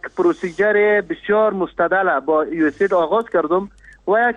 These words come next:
اه، پروپوزال بسیار مشرح را امروز از اونا شر-، شریک ساختم.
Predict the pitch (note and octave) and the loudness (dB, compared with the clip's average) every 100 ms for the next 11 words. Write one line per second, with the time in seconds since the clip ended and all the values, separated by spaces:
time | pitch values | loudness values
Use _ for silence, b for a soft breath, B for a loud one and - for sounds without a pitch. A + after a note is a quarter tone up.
0 | - G#3+ G#3+ G#3 G3 F#3+ F#3 F#3+ F#3 A3 | -2 0 2 2 2 0 -2 0 0 0
1 | F3+ G#3+ G#3 F#3 F3 F#3 F3+ E3 D3+ D#3 | 0 0 0 0 -2 -2 0 0 0 0
2 | D3 D3 D3+ C#3+ D3+ C3+ - D3 C3+ C#3+ | 0 -2 -4 -2 -4 -4 -2 -4 -2 -4
3 | - C3+ | -4 -6